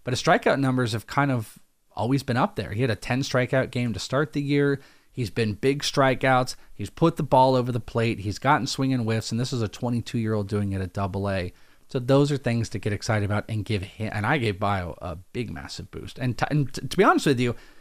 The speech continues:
if Tiedemann continues on this stretch through this next month, that'll be an, more reason to, like, really settle him in up there. I mean, I think it's hard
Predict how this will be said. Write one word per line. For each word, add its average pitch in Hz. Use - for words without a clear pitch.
if -
Tiedemann 262
continues 160
on 131
this -
stretch -
through 143
this 143
next 123
month, 117
that'll 147
be 175
an, 135
more 127
reason 135
to, 120
like, 107
really 214
settle 156
him 117
in 120
up 101
there. 87
I 117
mean, 156
I 160
think 196
it's 175
hard 131